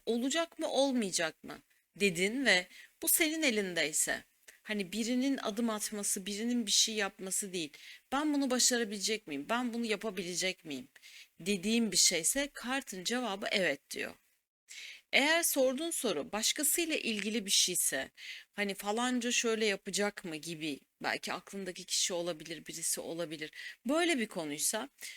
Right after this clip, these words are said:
bunun için de cevap "Evet." diyor. Fakat, fakat diyor ki, eee,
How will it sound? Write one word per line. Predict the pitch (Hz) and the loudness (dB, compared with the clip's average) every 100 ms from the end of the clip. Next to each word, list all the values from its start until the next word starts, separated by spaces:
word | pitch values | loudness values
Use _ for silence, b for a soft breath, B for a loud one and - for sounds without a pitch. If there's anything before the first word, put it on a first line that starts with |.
| B - | B -2
bunun | 262 339 359 | 2 2 2
için | 285 277 214 | 2 2 2
de | 175 | 0
cevap | 180 165 147 - - | 0 -2 -4 0 4
"Evet." | 240 294 294 | 6 4 0
diyor. | - 285 302 302 | -2 0 0 -4
Fakat, | - - 294 254 175 - - - _ _ | -4 -2 2 2 2 0 -4 -6 _ _
fakat | - 277 - 151 - | -4 -2 -2 -4 -4
diyor | 254 302 | 0 2
ki, | - 143 - B B B B | 2 -4 -4 B B B B
eee, | - 175 165 160 139 - - - | 2 4 4 2 0 -2 -4 -10